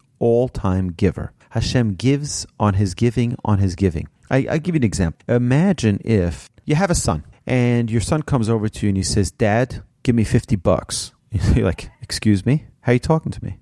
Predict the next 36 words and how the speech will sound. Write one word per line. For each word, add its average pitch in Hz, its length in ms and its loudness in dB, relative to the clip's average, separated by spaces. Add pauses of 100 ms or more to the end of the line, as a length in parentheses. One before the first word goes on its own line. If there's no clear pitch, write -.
(120)
He - 80 -10
says, - 300 -4
"I 104 60 2
said, 107 500 0
give 120 220 0
me 101 100 -2
fifty 113 420 -2
bucks." - 560 -4 (200)
I'm 107 100 -2
like, - 220 -8 (360)
"Dave, 113 440 4 (340)
h-, 127 200 -2
how 165 220 -2
are 233 40 2
you, 233 180 0
how - 160 0
are 247 40 2
you 262 80 2
talking? - 500 -6
I, 131 140 -4
I'm 180 120 0
your 214 100 2
father. 240 320 0
You 123 100 4
don't 185 140 0
talk 208 200 -2
to - 60 -4
me 123 80 2
like 92 140 -4
that." - 200 -6 (240)
He 151 160 2
punches 135 680 0
you, 104 260 2 (220)
grabs 175 440 0
your 180 100 2
wallet, 98 500 0